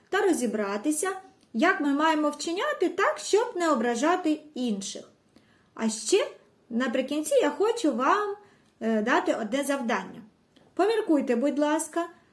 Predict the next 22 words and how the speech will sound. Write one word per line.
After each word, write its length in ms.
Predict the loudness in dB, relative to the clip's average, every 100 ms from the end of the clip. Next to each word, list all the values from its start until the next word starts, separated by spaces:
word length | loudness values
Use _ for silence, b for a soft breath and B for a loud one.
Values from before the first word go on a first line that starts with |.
| B
за 220 | -2 0
що 580 | 0 -2 2 4 4 4
ви 100 | 2
можете 520 | 0 2 2 2 0 -2
подякувати 880 | -2 0 0 0 -2 -6 -4 -6 -6
або 240 | -6 0 0 0 -6
своїм 360 | -6 0 2 2
близьким, 520 | 2 0 0 0 0 -4 -16 _
або 260 | -2 2 2
своїм 380 | 2 2 2 0
друзям, 440 | 0 2 2 2
коли 280 | 2 4 4
з 60 |
ними 260 | 2 -2 -2
зустрінетесь. 840 | -2 -2 -2 -2 -2 -4 -6 -8 -14 b b b b
І 100 | -2
обов'язково 960 | 0 2 0 0 -2 -2 0 2 0 -4
подякуйте 680 | -6 -6 -2 0 0 -2 -2
та 120 | -4
скажіть 480 | -2 -2 0 -2 -4
приємні 540 | -4 0 0 0 -4
слова 560 | -4 -2 -2 -4 -6